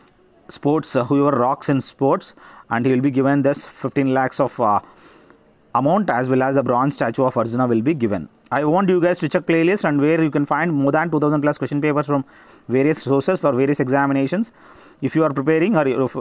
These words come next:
relatives are preparing, they can directly comment this to the respective people. And all the questions have been given in the, maximum papers have been made in a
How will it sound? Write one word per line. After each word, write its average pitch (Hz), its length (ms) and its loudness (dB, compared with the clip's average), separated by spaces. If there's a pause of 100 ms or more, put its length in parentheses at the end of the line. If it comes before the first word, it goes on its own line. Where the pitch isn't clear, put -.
relatives 143 460 0
are 147 80 0
preparing, 143 500 -2
they 131 80 0
can 143 260 0
directly 165 460 -2 (380)
comment 135 340 0
this - 300 -2
to 143 100 0
the 135 200 2
respective 160 500 -2
people. 117 300 -2 (380)
And 123 140 -2
all 165 300 2
the 196 80 0
questions 175 300 -2
have 151 180 0
been 151 140 2
given 139 220 2
in 139 100 0
the, 185 180 0 (320)
maximum 135 480 0
papers 156 300 0
have 147 140 -2
been 147 200 2
made 139 200 2
in 139 140 0
a 233 140 0